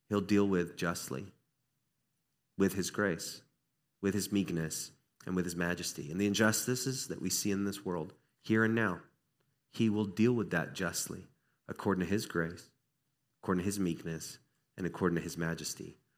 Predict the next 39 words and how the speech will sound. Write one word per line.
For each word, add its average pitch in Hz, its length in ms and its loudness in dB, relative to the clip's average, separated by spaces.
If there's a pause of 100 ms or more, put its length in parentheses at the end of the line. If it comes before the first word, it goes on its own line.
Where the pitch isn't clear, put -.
(300)
This 123 180 6
is 113 120 2
the 107 80 2
promise 104 420 2
that - 120 -6
we 87 100 0
have. 87 240 0
All 113 140 4
of 120 80 2
the - 60 -8
things 110 180 4
that 98 120 2
seem 101 220 2
unraveling, 90 680 2 (320)
God 95 220 4
sees. - 640 2 (1080)
And 101 100 0
we 107 100 6
can 107 140 2
hope 110 380 2
that - 140 0
in 110 180 2
his 107 440 0 (100)
justice 110 680 4
and 95 160 -2
in 90 80 0
his 101 200 2
grace, 87 400 2
the 87 80 -4
promise 95 340 0
that - 100 -4
we 95 60 0
find 90 260 2
in 85 80 0
Scripture, 85 540 0 (400)
uh, 82 160 0
it 90 220 2
will 95 140 6
be 87 420 2